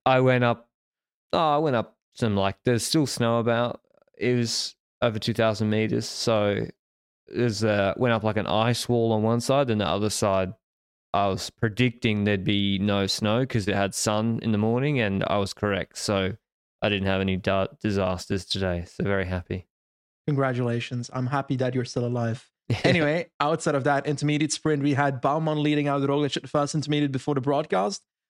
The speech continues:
Speaker 2: Roglic takes one second on the Remco Evenepoel there. So at that sprint, one second for Roglic. Anyway, back to your story. We're heading towards the climb. The break has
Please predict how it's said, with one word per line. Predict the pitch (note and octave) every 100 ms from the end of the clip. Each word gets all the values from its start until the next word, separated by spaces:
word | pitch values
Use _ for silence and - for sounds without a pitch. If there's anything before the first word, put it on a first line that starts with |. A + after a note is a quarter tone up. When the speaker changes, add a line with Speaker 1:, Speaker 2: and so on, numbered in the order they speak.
| _ -
Speaker 2:
Roglic | D#3+ F#3+ G3 -
takes | E3 D#3+ -
one | D3 F3+
second | F3+ F3+ E3 E3+
on |
the | D3+
Remco | D#3 D3+ C#3+
Evenepoel | C#3 B2 C3
there. | B2 A#2
So | A2 D3 C3+ C3 B2+ - _ -
at | C3+
that | D#3 F3+
sprint, | - - F#3 A3+ - _ _ _ _ _
one | C3 D3+
second | D3+ D#3 D3 C3+
for | C#3+
Roglic. | C#3 B2 B2 - - _ _ _
Anyway, | E3+ E3 C3+ B2+ C3
back | D3+ D#3+
to | F3
your | D3+ C#3+
story. | - C#3+ C#3 C3+
We're | C#3
heading | D#3 F#3
towards | F3 E3
the | C#3+
climb. | D#3+ C#3+ C#3+
The |
break | C3 D3+ D3
has | D3+ D3